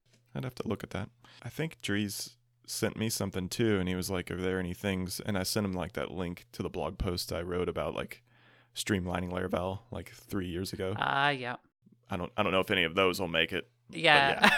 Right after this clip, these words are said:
Speaker 2: <laughs> I remember Taylor a while ago mentioned that someone on, like, the P H P team reached out to him,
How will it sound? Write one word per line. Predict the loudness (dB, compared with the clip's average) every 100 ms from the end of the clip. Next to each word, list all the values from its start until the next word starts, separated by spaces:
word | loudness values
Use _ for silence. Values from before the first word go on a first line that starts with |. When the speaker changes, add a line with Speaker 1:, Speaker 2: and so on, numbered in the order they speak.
| 2
Speaker 2:
<laughs> | -10 0
I | 4
remember | 6 10 10 10
Taylor | 8 8 10 8
a |
while | 10 10 10
ago | 8 4
mentioned | 4 0 -2
that | -2
someone | 2 4 4
on, | 4
like, | 2
the | 0
P | 2
H | 2 2
P | -4
team | 2 2 4
reached | 4 2 0
out | 0 0
to | -2
him, | 2 2 0